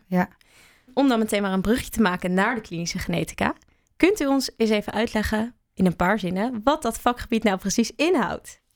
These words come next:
Speaker 1: Ja, dat kan ik. Nou, het is een, eh, heel breed vat-, vakgebied met heel veel, eh, subspecialismen. Maar ik denk dat voor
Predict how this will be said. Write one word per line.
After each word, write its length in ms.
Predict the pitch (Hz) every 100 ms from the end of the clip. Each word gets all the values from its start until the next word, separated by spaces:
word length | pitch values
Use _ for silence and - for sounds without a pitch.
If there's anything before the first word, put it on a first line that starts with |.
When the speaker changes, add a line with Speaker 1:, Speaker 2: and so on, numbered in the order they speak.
| _
Speaker 1:
Ja, 440 | - 208 160 139 214
dat 160 | 185
kan 220 | - 143 147
ik. 300 | 220 - - - - - -
Nou, 140 | 170
het 100 | 175
is 160 | 214 175
een, 200 | 180 -
eh, 180 | 175 160
heel 240 | 151 143
breed 460 | 143 - 180 269 -
vat-, 400 | - 240 - -
vakgebied 680 | - 220 - 196 233 262 -
met 160 | 180
heel 160 | 180 185
veel, 300 | 170 165 -
eh, 160 | -
subspecialismen. 1160 | 156 - 240 - - 226 214 214 226 226 233 226
Maar 100 | 196
ik 120 | 190
denk 180 | - 175
dat 200 | 160 160
voor 260 | - 170